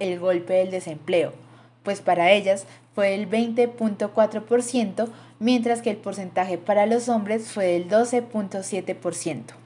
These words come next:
Lo anterior, además relacionado con que la crisis también provocada por la pandemia de covid diecinueve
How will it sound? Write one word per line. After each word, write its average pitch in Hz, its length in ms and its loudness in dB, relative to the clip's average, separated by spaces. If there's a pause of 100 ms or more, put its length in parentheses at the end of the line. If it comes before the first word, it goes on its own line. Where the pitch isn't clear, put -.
(260)
Lo 214 80 2
anterior, 220 640 4
además 196 400 -2
relacionado 185 720 -2
con 190 160 -8
que 208 100 -4
la 202 160 0
crisis 175 380 -8
también 196 320 -6
provocada 175 600 -2
por 175 140 -6
la 170 180 -2
pandemia 165 500 -4
de 156 100 -6
covid 170 340 -4
diecinueve 190 640 -4